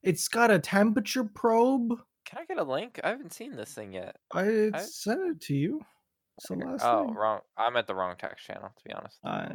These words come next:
Speaker 1: yeah, I s-, I hid the last microwave one, both of 'em. All right, this thing's actually kinda neat.
Speaker 2: I mean, for a small apartment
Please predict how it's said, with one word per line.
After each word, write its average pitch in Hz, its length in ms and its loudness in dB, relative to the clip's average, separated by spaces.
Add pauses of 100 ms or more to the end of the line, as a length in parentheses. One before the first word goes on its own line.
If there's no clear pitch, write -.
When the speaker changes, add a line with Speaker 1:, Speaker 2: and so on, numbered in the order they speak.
(120)
Speaker 1:
yeah, - 240 -8
I - 120 0
s-, - 240 -6 (180)
I 151 100 -2
hid 175 360 0
the 156 120 2
last 147 380 0
microwave 135 480 -2
one, 139 160 -6
both - 280 -14
of - 80 -12
'em. - 180 -12 (3000)
All 165 80 10
right, 135 140 10
this 202 180 6
thing's 214 220 10
actually 170 340 10
kinda 143 360 6
neat. 117 380 -2 (1700)
Speaker 2:
I 233 140 -16
mean, 370 460 -8 (1300)
for 180 160 -2
a 180 60 2
small 226 360 2
apartment 226 640 0